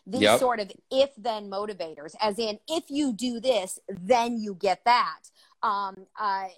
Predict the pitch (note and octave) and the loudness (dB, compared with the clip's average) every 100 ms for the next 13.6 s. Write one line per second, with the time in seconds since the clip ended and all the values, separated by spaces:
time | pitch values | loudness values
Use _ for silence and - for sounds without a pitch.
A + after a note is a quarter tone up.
0 | _ B3+ C4+ B3+ A#3+ - B3 C4+ A3+ G#3+ | _ -14 -12 -8 -8 -6 -6 -8 -14 -14
1 | G3+ B3+ A#3+ A#3+ G3+ G3 G3 - A3 G3 | -12 -12 -10 -10 -10 -12 -12 -8 -8 -8
2 | - G#3 G#3 - C4 C4 C4+ C4 C#4+ - | -4 -4 -4 -8 -8 -4 2 2 0 -10
3 | - A3 - G#3 F#3+ F#3+ A3 C4 D4 D#4+ | -4 -4 -2 -6 -4 0 2 0 -4 -14
4 | - C#4 C4 A#3+ B3 G#3+ G3 E3 D3+ E3 | -12 -10 -10 -10 -14 -10 -10 -10 -14 -16
5 | _ - - A3 A3 A3+ A3+ G3+ G3 - | _ -18 -4 -2 -2 0 0 2 -4 -14
6 | - C4+ C#4 C#4+ - B3 G3+ F#3+ F#3 - | -12 -8 -6 -6 -6 -10 -8 -10 -12 -14
7 | F#3 - F#3+ - G#3+ G3 G3 F3 D#3 D3+ | -8 -4 -4 -4 -6 -6 -6 -10 -10 -14
8 | _ _ G#3 G#3 - - G#3 G#3 G#3+ - | _ _ 0 0 0 2 2 2 -12 -8
9 | G3 F3+ F3 F#3+ G#3 A3 A#3 - F#3+ E3+ | -10 -10 -6 0 0 0 -2 -2 -2 -2
10 | D#3+ D#3 F#3 E3+ E3+ D#3+ - E3+ D#3+ - | -16 -14 -14 -10 -10 -10 -8 -8 -8 -12
11 | E2+ _ _ _ G#3 G3+ A3+ A3+ B3 A3+ | -18 _ _ _ -12 -2 -2 -2 -6 -6
12 | G#3+ G3 G3 F#3+ A3+ A#3 A#3+ G3+ - F#3+ | -4 -4 -6 -4 0 0 0 -6 -6 -6
13 | G3+ A3 A#3+ A3+ G3+ F3+ | -2 -2 -2 -4 -6 -10